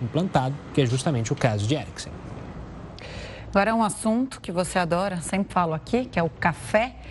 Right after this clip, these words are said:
Speaker 2: mas o, a notícia não é boa, né? Porque o café registrou o maior valor em vinte e cinco anos. O aumento do dólar e a seca são os principais fatores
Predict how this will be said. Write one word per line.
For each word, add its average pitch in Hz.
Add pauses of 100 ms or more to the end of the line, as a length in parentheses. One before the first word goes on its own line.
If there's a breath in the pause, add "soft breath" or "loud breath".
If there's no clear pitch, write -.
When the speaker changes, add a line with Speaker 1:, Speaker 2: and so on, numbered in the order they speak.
(260 loud breath)
Speaker 2:
mas 202
o, 269
a 202
notícia 208
não 247
é 277
boa, 190
né? 180
Porque 190
o 202
café 214
registrou 214
o 226
maior 220
valor 220
em 226
vinte 254
e 285
cinco 262
anos. 185 (320 loud breath)
O 285
aumento 247
do 254
dólar 233 (120)
e 202
a 233
seca 247
são 240
os 247
principais 247
fatores 196